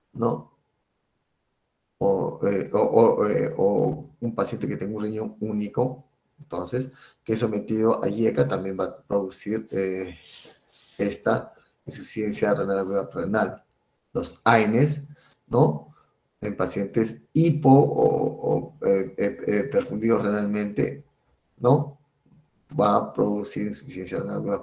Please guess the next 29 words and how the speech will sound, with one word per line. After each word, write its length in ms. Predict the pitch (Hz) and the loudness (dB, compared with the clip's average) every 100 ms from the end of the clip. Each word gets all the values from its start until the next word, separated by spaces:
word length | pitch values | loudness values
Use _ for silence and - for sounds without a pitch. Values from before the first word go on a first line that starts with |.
| 78 | -6
renal. 520 | 87 101 95 69 - - | -4 -2 -2 -4 -10 4
<clears throat> 60 | |
Algunos 600 | 147 - 131 160 170 - - | 6 8 6 6 4 2 0
inmunosupresores 800 | 113 107 104 76 95 - 123 123 | -2 0 -4 -6 -8 2 4 4
que 80 | - | -2
se 60 | |
utilizan 640 | - 101 104 - 110 117 - _ _ _ _ _ _ - | -8 -6 -6 -4 -4 -4 -8 _ _ _ _ _ _ 0
en 360 | 113 110 107 | 2 2 -2
trasplante 580 | 104 95 - 101 101 113 | -2 -4 -2 -2 0 2
renal 480 | 120 123 120 127 127 | 6 6 6 4 2
actúan 540 | - - 113 117 131 - - | -6 -2 0 2 0 -6 -12
como 220 | 92 95 | -4 0
vasoconstrictores, 1300 | 98 113 135 123 120 - - - 131 107 - - _ _ _ | 2 2 2 4 2 0 4 10 10 8 -2 -12 _ _ _
eh, 80 | 95 | -6
de 100 | 92 | -4
la 80 | 90 | -6
circulación 500 | - - 85 107 101 | -10 -8 -8 -4 -4
renal 260 | 98 107 | -2 -2
y 60 | 113 | -4
producen 420 | 107 92 95 98 | -4 -6 -6 -10
también 460 | - 85 95 110 139 _ _ - _ - | -12 -12 -8 -8 -10 _ _ -20 _ -16
insuficiencia 600 | - 104 - 104 104 92 | -8 -8 -4 -6 -4 -4
renal 180 | 95 | -2
aguda 320 | 98 104 101 - | -2 0 -2 -2
renal, 420 | 104 92 101 95 | -6 -4 -4 -4
independientemente 1000 | 101 101 107 127 147 123 117 113 113 127 | -4 -4 0 4 4 4 2 -2 2 2
de 100 | 110 | 2
su 120 | - | -4
potencial 540 | - 95 98 90 113 | -10 -8 -8 -2 2